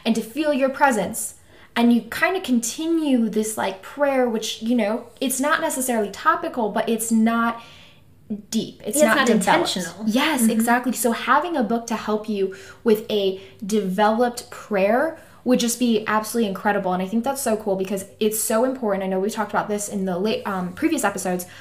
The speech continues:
Speaker 1: but, like, to pray for your future husband and to pray for your husband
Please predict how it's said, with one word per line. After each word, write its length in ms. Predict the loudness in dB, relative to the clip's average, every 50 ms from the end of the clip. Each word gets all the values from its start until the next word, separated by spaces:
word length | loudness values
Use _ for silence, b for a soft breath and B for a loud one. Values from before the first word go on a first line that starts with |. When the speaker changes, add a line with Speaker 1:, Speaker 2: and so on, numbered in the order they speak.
| B B -2
Speaker 1:
but, 140 | 0 0 2
like, 220 | 2 0 0 -2
to 80 | -6 -10
pray 300 | -8 -6 -2 -2 0 0
for 100 | 0 -2
your 100 | -2 -2
future 300 | -2 -4 -4 -4 -4 -2
husband 480 | 0 0 0 0 0 -2 -2 -4 -4 B B B B B -6 -2
and 320 | 0 0 0 0 -2 -4
to 140 | -4 -6 -6
pray 360 | -6 -10 -6 -2 0 2 2
for 140 | 0 0 -2
your 120 | -4 -2
husband 360 | 0 -2 -2 -2 -2 -4 -6